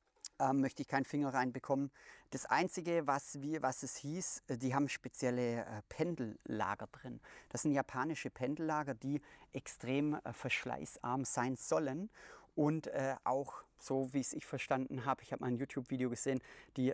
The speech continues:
können nicht nur, ähm, eine Richtung, sondern die pendeln und dadurch gleichen die auch, äh, andere Kräfte noch aus und dadurch sind sie so extrem verschleißarm. Kann ich mir vorstellen, dass die deutlich teurer sind als normale, äh, Lager, aber wie gesagt,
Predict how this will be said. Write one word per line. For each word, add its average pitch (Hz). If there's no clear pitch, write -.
können 135
nicht 139
nur, 131
ähm, 113
eine 135
Richtung, 127
sondern 117
die 113
pendeln 175
und 131
dadurch 127
gleichen 127
die -
auch, 120
äh, 117
andere 120
Kräfte 123
noch 117
aus 127
und 127
dadurch 123
sind 120
sie 120
so -
extrem -
verschleißarm. -
Kann 135
ich 151
mir 147
vorstellen, 151
dass 143
die 143
deutlich 143
teurer 151
sind 160
als 135
normale, 127
äh, 147
Lager, 131
aber 143
wie 139
gesagt, 135